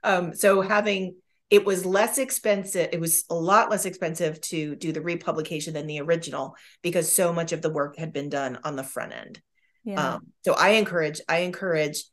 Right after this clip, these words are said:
Speaker 1: anyone, especially authors of books that, um, feature children with disabilities, um, or unique abilities, I really encourage,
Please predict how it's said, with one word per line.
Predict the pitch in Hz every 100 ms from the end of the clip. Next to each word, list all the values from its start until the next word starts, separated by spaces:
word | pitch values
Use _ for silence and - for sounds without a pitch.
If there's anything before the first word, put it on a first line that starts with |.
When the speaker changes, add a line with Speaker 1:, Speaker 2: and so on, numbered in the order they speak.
| _ _ _
Speaker 1:
anyone, | 185 214 202 151 135 - -
especially | - - - 226 240 240 208 175
authors | - 165 160 160 165
of | 151 156
books | 165 151 151 - - _ - _ 190
that, | 170 156 143 - - - 175
um, | 151 139
feature | - 185 175 170
children | 156 180 170 160
with | 160
disabilities, | 175 170 165 156 202 285 359 - - _ _ _ -
um, | 170 160 156 160
or | 170
unique | 170 165 170
abilities, | 185 180 208 262 349 359 - _ _
I | 190
really | 175 175 185 214 220 208
encourage, | 196 190 - 185 175 175